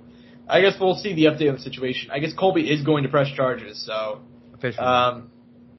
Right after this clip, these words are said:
Speaker 1: we'll see what happens there, I guess.
Speaker 2: Probably
Speaker 1: Um,
Speaker 2: nothing.
Speaker 1: yeah, I, I don't even, I don't even know what to say. Um, I guess we should go and get back to f-, actual fight-related stuff.
Speaker 2: Hey, they did
Speaker 1: Uh,
Speaker 2: fight. Not very long.
Speaker 1: Yeah, not very long, but they did fight.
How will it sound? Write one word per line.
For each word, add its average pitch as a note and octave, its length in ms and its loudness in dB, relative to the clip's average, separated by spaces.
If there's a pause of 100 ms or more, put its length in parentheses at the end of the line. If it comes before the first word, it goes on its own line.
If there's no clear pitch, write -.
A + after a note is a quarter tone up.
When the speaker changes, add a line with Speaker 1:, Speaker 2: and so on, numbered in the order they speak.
(360)
Speaker 1:
we'll C#3+ 120 -6
see G#3+ 100 0
what F#3+ 100 6
happens F3 380 4
there, D3+ 240 -2
I B2 80 -4
guess. A#2+ 600 -10 (1200)
Speaker 2:
Probably A#2 200 -4 (140)
Speaker 1:
Um, - 80 -20
Speaker 2:
nothing. G#2 180 -20 (360)
Speaker 1:
yeah, G2 140 -8
I, B2+ 320 -2
I B2+ 40 -2
don't B2 120 -10
even, A2 260 -20 (100)
I C3+ 100 -6
don't A#2 100 -8
even G2+ 100 -18
know G2 80 -14
what F#2+ 100 -18
to - 60 -20
say. G2 240 -18 (360)
Um, B2 380 -4
I C3 100 -6
guess D#3 140 -4
we F#3 80 -4
should C#3 120 -6
go D#3 120 6
and D3 100 2
get C3+ 140 -2
back C3+ 180 2
to D3+ 80 -6
f-, - 40 -16 (140)
actual C3 480 -2
fight-related A#2+ 560 -8
stuff. B2 360 -4 (240)
Speaker 2:
Hey, D#3 160 0
they C3 80 0
did C#3+ 160 -2
Speaker 1:
Uh, D2+ 80 -8
Speaker 2:
fight. G#2 340 -2
Not C3 160 -4
very B2 220 -2
long. G#2 340 -8 (180)
Speaker 1:
Yeah, C3+ 240 0
not D3 180 4
very C#3+ 140 2
long, B2 240 -2
but - 80 -14
they A#2+ 80 -12
did B2 200 -10
fight. - 260 -6